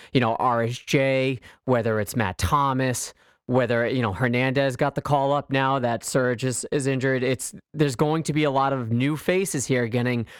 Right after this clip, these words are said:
plenty of N B A minutes that, you know, may not have the gelling chemistry that we're familiar with. So expect some growing pains.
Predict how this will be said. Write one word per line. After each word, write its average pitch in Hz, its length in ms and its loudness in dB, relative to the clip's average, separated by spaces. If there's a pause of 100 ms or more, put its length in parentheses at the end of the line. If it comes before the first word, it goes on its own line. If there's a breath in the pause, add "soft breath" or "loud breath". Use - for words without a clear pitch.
(220 loud breath)
plenty 151 720 0
of 117 140 -2
N 139 220 0
B 139 160 2
A 131 120 0
minutes 127 380 -2
that, 123 240 0
you 135 100 -2
know, 113 120 0
may 139 420 0
not 180 240 0
have 160 560 0 (320 loud breath)
the 139 80 4
gelling 143 460 0
chemistry 147 640 0
that 120 180 -2
we're 127 100 -2
familiar 131 500 0
with. 110 220 -2
So 120 280 0
expect 170 440 -2
some 147 180 -2
growing 143 380 0
pains. 117 400 -2